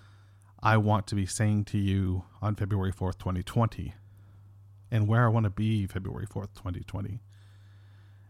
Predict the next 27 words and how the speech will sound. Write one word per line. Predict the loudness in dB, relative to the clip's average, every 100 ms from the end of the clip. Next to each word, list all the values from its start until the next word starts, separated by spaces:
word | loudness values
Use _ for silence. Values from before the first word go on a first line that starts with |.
| -20 -8
and, | -2 0 2 2 0 0
um, | -2 0 0 -2 -6 -14 -20 -20 -20 -20 -20 -20 -20 -20 -20 -20 -20 -20 -20 -20 -20 -20 -20 -20 -20 -6
and | 0
put | 2
a | 2
plan | 2 2
in | 0
place | -4 -4
to | -8
get | -10 -10
there. | -12 -14 -20 -20 -20 -20 -20 -20 -20 -20 -20 -20 -20 -20 -20 -20 -20 -20 -20 -20 0
So | 4
that's | 6 4
what | 4
I'm | 6
gonna | 6 4
do. | 4 4 2 -2 -8 -20 -20 -20 -20 -4
And, | 0 2 2 2 2
uh, | 2 2 2 0 -2 -8 -20 -20 -20 -20 -20 -20 -20 -20 -4
from | 2 4
this | 4 2
uneven | 2 4 2 2
ground, | 2 2 0 0
from | 0
this | 0 -2
quicksand-like | -4 -4 -2 0 0 0 -2 -2
base | 0 0 -2 -10